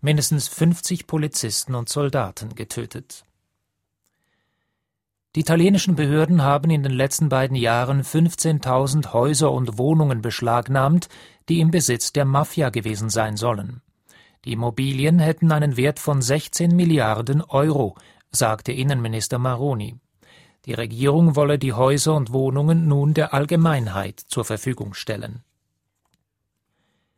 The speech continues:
Im waadtländischen Avenches ist das viertägige Pferdefestival Equus Helveticus zu Ende gegangen.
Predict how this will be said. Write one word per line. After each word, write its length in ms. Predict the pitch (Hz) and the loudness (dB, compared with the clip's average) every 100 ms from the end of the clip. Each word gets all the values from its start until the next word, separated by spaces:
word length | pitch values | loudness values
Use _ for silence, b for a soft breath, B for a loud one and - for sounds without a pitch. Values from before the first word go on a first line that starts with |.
| _ _ _ _ | _ _ _ _
Im 180 | 151 160 | 2 2
waadtländischen 680 | 180 196 190 180 - 165 | 2 4 4 4 2 0
Avenches 540 | - 160 156 143 117 117 | 0 0 0 0 -2 -4
ist 180 | 117 135 | -4 -4
das 140 | 113 | -4
viertägige 800 | - 143 160 - 151 143 143 135 | -6 -4 -4 -2 -2 -2 -2 -4
Pferdefestival 1120 | - 151 165 143 123 117 - 131 135 147 165 - | -2 0 0 0 -4 -6 -4 -2 0 0 0 -2
Equus 600 | 160 170 - 143 143 - | -2 -2 -2 -2 -2 -2
Helveticus 840 | 131 - 160 127 117 127 120 - | -4 0 -2 -2 -6 -6 -4 -4
zu 140 | - 170 | -6 -2
Ende 340 | 160 123 113 | -2 -2 -2
gegangen. 520 | 104 113 110 104 120 | -6 -6 -6 -8 -12